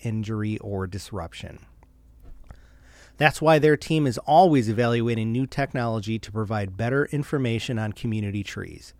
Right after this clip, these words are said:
They believe that better information leads to better decisions. Tools like smart tree inventories, urban tree canopy assessments, iTree analysis, and scientifically based tree risk assessments can help improve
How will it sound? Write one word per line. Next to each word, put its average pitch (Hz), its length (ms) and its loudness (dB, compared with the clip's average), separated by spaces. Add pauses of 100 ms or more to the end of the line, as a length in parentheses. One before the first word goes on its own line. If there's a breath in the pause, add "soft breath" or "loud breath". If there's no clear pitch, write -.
(460 soft breath)
They 139 260 4
believe 135 460 6
that 104 300 0
better 131 280 0
information 127 760 -2
leads 113 300 -2
to 120 100 -4
better 104 400 -2
decisions. 104 800 -6 (440 soft breath)
Tools 143 260 2
like 127 160 2
smart 143 320 0
tree 156 260 -2
inventories, 104 720 -6 (240 soft breath)
urban 147 260 6
tree 147 220 0
canopy 156 500 -2
assessments, - 640 -8 (340 soft breath)
iTree 143 440 2
analysis, 123 720 -2 (380 soft breath)
and 120 160 -2
scientifically 156 880 -2
based 131 440 0
tree 139 360 -4
risk 127 360 0
assessments 101 640 -6
can 110 140 -8
help 120 260 -4
improve 123 580 -2